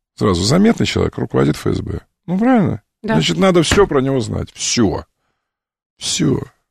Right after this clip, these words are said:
Speaker 1: А так, ну, это же всё, значит, это периодически, значит, они исследуют всё. Алло, здравствуйте. На любого заметного человека на планете. Алло.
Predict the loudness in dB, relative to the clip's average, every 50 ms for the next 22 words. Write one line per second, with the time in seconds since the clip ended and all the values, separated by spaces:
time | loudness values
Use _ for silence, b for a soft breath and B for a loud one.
0 | _ _ _ -6 -4 -4 -4 -4 _ 0 0 0 0 0 -2 -2 0 2 2 2
1 | 0 0 0 -2 -2 0 0 0 0 0 -2 0 2 2 2 2 2 2 0 -2
2 | -2 -2 -2 -4 -4 -4 -6 -6 -6 -6 -4 0 2 4 4 4 4 4 2 0
3 | 0 -2 -2 -2 -2 -2 -2 -2 -2 -2 -2 0 0 2 0 0 0 -2 -4 -4
4 | -4 -4 -4 -4 -6 -6 -6 -8 -8 -10 -12 b b b b b b 2 4 4
5 | 4 4 4 4 4 2 2 -2 -2 0 2 2 4 4 4 6 6 4 4 4
6 | 4 4 2 2 0 0 0 0 0 0 0 -2 -2 0 0 0 0 0 0 -2
7 | -4 -6 -12 -18 _ _ -4 0 2 2 2 2